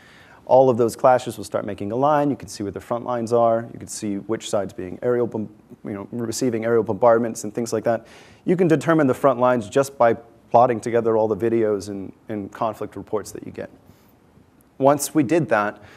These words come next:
we coded all the communities on one side or the other by who controls it. And any time a new event comes through our system,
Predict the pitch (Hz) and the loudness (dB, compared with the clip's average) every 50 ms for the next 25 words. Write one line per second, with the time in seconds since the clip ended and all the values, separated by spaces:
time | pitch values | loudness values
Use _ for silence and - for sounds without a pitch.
0 | - - _ - 123 113 - - 143 143 147 151 147 147 143 147 151 143 - 143 | -20 -20 _ -6 -6 0 4 8 8 8 8 8 8 8 6 6 4 2 0 2
1 | 143 139 139 139 131 135 127 120 117 117 131 - - 147 151 147 143 131 120 117 | 2 4 4 2 2 2 2 2 2 0 0 0 0 0 2 2 4 4 4 4
2 | 123 120 120 117 107 127 123 - - 135 - 117 110 107 107 113 127 - - - | 4 2 2 0 0 -4 -4 -4 -6 -4 -2 -2 -2 -2 -2 -2 -4 -4 -6 -14
3 | - - _ _ _ _ _ _ - _ - 139 127 131 - - 151 165 175 160 | -20 -20 _ _ _ _ _ _ -20 _ -4 -2 -2 -2 -2 -2 -2 -2 -2 -2
4 | - - 127 127 127 127 120 117 117 123 127 95 120 120 123 - - - 127 117 | -2 -2 0 0 0 0 0 0 0 0 0 0 0 -2 -2 -4 -8 -8 -8 -8
5 | - - 123 113 107 101 - - 175 - - 127 120 127 | -6 -4 -2 -2 -2 -2 -4 -6 -8 -6 -6 -6 -8 -8